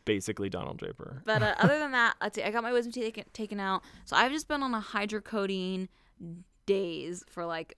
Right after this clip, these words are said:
Speaker 2: four days. I
Speaker 1: Yes.
Speaker 2: stopped taking it on Wednesday, so it's been a few days, actually. So
Speaker 1: Uh-huh.
Speaker 2: I'm fully, like, lucid
Speaker 1: We're in
Speaker 2: as of
Speaker 1: Saturday.
Speaker 2: yesterday. Today I had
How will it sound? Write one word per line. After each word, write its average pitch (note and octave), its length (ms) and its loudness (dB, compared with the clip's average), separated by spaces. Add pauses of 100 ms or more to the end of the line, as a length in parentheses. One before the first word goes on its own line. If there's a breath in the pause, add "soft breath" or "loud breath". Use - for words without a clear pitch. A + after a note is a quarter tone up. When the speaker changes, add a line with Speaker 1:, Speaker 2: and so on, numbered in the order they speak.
(140)
Speaker 2:
four E3+ 220 -2
days. D3 260 -4
I A#2+ 180 4
Speaker 1:
Yes. A#2+ 100 4
Speaker 2:
stopped - 420 0
taking A3 340 -4
it G#3 120 -6
on E3+ 420 -8
Wednesday, G#3+ 480 -4
so - 100 -14
it's F#3+ 80 -18
been E3+ 120 -8
a F3 40 -10
few - 140 -14
days, C3+ 220 -6
actually. - 460 -12
So A2+ 80 -2
Speaker 1:
Uh-huh. G2+ 80 0 (180)
Speaker 2:
I'm B2 60 -4
fully, F#3 360 -2
like, D#3 220 -6
lucid D#3+ 720 -6
Speaker 1:
We're - 80 -10
in G#2 100 -10
Speaker 2:
as E3+ 80 -6
of - 60 -6
Speaker 1:
Saturday. E3+ 180 -6
Speaker 2:
yesterday. E3 560 -8 (400 loud breath)
Today G#3+ 320 0
I A3 40 0
had G#3 520 0